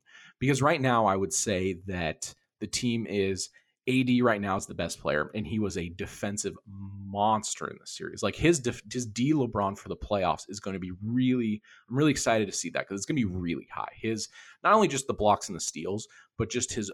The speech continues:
overall paint presence was really fantastic. There was some plays where he switched out where I feel like he just really swallowed people up. Like, he is playing, the offense, um, wasn't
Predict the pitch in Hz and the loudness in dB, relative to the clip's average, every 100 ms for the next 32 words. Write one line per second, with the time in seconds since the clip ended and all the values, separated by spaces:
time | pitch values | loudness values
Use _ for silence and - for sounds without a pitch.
0 | - 110 113 107 98 - 85 82 85 82 | -4 0 0 -2 -4 0 0 0 -2 -6
1 | _ _ _ _ _ _ - 107 - - | _ _ _ _ _ _ -20 -18 -6 -4
2 | 110 107 - - 76 90 127 156 - - | -4 -6 -6 -2 -2 -2 -4 -6 -8 -12
3 | - _ - 104 101 107 104 95 95 90 | -20 _ -14 -12 -2 2 2 0 -4 -8
4 | - - _ _ - 113 131 131 107 92 | -12 -14 _ _ -4 2 4 4 2 0
5 | 85 78 85 85 107 - 107 95 98 - | -4 -2 0 0 -4 -2 0 0 -4 -4
6 | 101 95 85 - 107 - 95 95 - 90 | -2 -4 -6 -4 -2 -2 2 2 2 -2
7 | - 92 - 85 101 104 90 - - 80 | -2 -4 -4 -8 -6 -4 -2 -4 0 2
8 | 80 85 - 92 - 80 85 85 - - | 2 2 -6 -8 -4 -2 0 -2 -6 -10
9 | 104 110 110 113 - - _ _ _ _ | -4 0 0 -2 -6 -20 _ _ _ _
10 | 123 120 113 - - 110 113 107 104 104 | 2 2 0 -6 -4 -2 0 -2 -4 -6
11 | 117 120 107 131 - 180 185 - - - | -2 2 4 4 4 2 2 -6 -10 -2
12 | 101 98 87 85 87 98 123 120 147 | 0 0 -2 -6 -8 2 4 4 -2